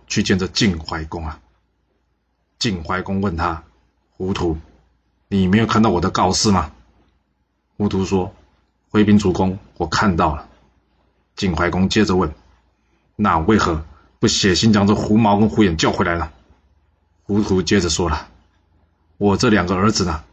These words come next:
跟随重耳多年，所谓忠臣不事二君啊，别说叫我写信去叫他们回来了，若是他们真的背叛重耳回到晋国，我也会亲手杀了他们。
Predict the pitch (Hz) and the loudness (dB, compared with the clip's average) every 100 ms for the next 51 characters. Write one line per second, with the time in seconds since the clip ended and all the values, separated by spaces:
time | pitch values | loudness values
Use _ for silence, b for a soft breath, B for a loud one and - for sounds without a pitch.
0 | _ - 120 120 107 95 98 110 90 95 | _ -2 2 2 2 2 2 2 2 2
1 | 98 82 73 - _ _ _ _ _ - | 2 2 -4 -12 _ _ _ _ _ -6
2 | 95 95 92 - 117 131 - 92 98 98 | -2 2 0 2 2 2 2 0 0 0
3 | 113 101 101 - 90 78 - - - - | 2 2 2 0 -2 -4 -8 -20 -20 -20
4 | - _ _ _ - 110 110 117 110 120 | -20 _ _ _ 0 2 4 2 2 2
5 | 101 101 87 - 110 104 110 92 92 90 | 2 2 0 2 2 2 0 2 0 0
6 | 90 80 73 - - _ _ _ _ _ | -2 -2 -4 -10 -20 _ _ _ _ _
7 | _ _ 110 101 107 107 98 113 104 - | _ _ -2 0 2 4 4 4 2 2
8 | 117 104 104 - 98 90 95 104 113 90 | 0 4 2 2 0 0 0 0 2 0
9 | 78 78 - _ _ _ 104 101 90 - | -2 -6 -14 _ _ _ 2 2 2 -2
10 | - 110 - 80 - - 92 71 87 78 | 0 0 0 -2 -2 0 0 0 0 -2